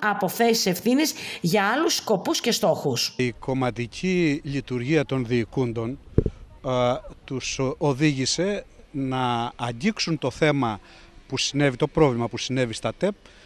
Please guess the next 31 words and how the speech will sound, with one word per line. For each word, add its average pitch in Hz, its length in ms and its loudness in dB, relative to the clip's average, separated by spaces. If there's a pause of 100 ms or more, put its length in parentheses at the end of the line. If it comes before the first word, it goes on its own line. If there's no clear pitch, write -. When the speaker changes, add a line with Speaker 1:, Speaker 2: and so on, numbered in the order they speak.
(140)
Speaker 2:
κάτω 190 260 4
από 160 400 2 (200)
λάθος, 160 840 0
ε, 165 40 -6 (200)
σκοπιά - 500 -2
και 180 140 -6
λάθος 180 280 -2
κατεύθυνση. - 720 -6 (840)
Ε, 123 420 -4 (280)
εξάντλησαν 196 840 0
όλοι 190 280 0
τους - 180 -10
την 156 180 -2
οργή 131 460 0 (320)
στο - 260 -6
νοσηλευτικό 131 640 -2
προσωπικό 127 520 -4
που 131 140 -4
ήταν 123 260 -4
βάρδια 113 440 0
εκείνο 107 440 -8
το 101 120 -16
βράδυ, 113 400 -6 (540)
χωρίς 190 340 0 (140)
καν 208 320 2
να 196 80 0
ασχοληθούν 156 680 -2 (320)
με 170 140 -4
τη 170 120 -10
γενικότερη 160 600 0
λειτουργία, 127 720 -2